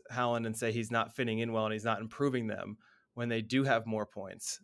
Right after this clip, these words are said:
at this stage than they had in previous years they've won. And I know you can't compare, you know, previous years because the teams are different and what other teams are doing matter as well. But it's not as if they're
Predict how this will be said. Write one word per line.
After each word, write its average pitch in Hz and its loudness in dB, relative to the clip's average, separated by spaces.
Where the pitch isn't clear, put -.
at 113 -4
this 110 -4
stage 104 -4
than 104 -4
they 104 -6
had 101 -4
in 117 -8
previous 110 -6
years 104 -4
they've 101 -6
won. 98 -4
And 120 0
I 123 4
know 127 4
you 120 4
can't 117 -4
compare, 107 0
you 127 -4
know, 104 0
previous 104 -4
years 104 -4
because - -8
the 110 -10
teams 107 -4
are 104 -6
different 104 -6
and 110 -8
what 107 -2
other 107 -2
teams 104 -6
are 101 -8
doing 104 -6
matter 101 -6
as 104 -12
well. 104 0
But 107 -2
it's 139 0
not 143 8
as 135 2
if 131 0
they're 107 2